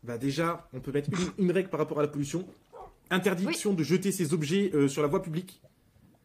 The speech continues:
Speaker 2: Et ça, c'est
Speaker 1: Et
Speaker 2: très
Speaker 1: à
Speaker 2: bien.
Speaker 1: chaque fois, à chaque fois, il y a des amendes. Comme ça, euh, la police s'enrichira et on pourra aussi, nous, euh, de notre côté, ben, acheter des, bah, acheter des équipements pour pouvoir, euh,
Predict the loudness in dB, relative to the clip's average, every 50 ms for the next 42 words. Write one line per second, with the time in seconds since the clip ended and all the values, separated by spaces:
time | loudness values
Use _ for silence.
0 | _ _ _ _ _ _ _ -14 -12 -12 -10 -8 -8 2 4 6 6 8 8 6
1 | 6 6 4 2 2 -2 -12 -8 -6 -2 -2 -2 -2 0 0 0 0 2 0 2
2 | 2 0 0 0 0 0 2 2 2 4 4 6 6 6 6 6 4 0 -2 0
3 | 0 -2 -2 -2 -2 -2 0 2 2 2 2 0 0 0 2 4 4 4 2 0
4 | 0 2 2 6 6 6 6 6 4 2 2 0 0 -2 -2 0 -2 -2 0 -2
5 | -2 -2 -2 -4 -4 -4 -6 -6 -6 -6 -6 -6 -8 -8 -10 -12 -14 -18 -20 -20
6 | -20 -20 -20 -8 -6 -6 -6 -2 0 0 2 4 4 4 4 4 4 4 4 4
7 | 2 2 2 0 0 -2 -4 -6 -12 -20 -20 -20 -20 -20 -20 -20 -20 -20 -20 _
8 | _ -2 -2 -2 -2 -2 -4 -4 -2 0 0 2 2 2 2 0 0 0 4 4
9 | 4 4 4 -6 -10 -10 -4 -4 -2 0 4 4 4 6 6 4 4 2 2 0
10 | 0 -2 -4 -4 -6 -8 -10 -12 -12 -14